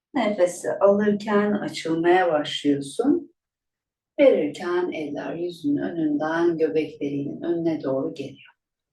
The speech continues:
Belki bir iki nefes ya da daha uzun dinliyorsun. Avucun içi ısınmış olabilir.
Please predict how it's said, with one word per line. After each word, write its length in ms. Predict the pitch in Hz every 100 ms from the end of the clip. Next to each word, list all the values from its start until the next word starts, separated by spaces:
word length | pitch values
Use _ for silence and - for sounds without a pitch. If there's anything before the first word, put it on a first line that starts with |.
| _ _ _ _ _ _ _ _ _ _ _ _ _ _ _ _ _ _ _ -
Belki 380 | 165 151 - -
bir 140 | 170
iki 320 | 160 - 185
nefes 840 | 165 143 160 160 175 202 - - - - -
ya 140 | 143
da 140 | 156
daha 260 | 160 160 160
uzun 600 | 147 143 151 156 202 233 - - - _ _ _ _ _ _
dinliyorsun. 680 | 156 156 151 143 139 - 180
Avucun 400 | 208 175 160 165
içi 320 | 147 - 165
ısınmış 540 | - - 165 156 156 165
olabilir. 720 | 160 156 151 156 156 156 -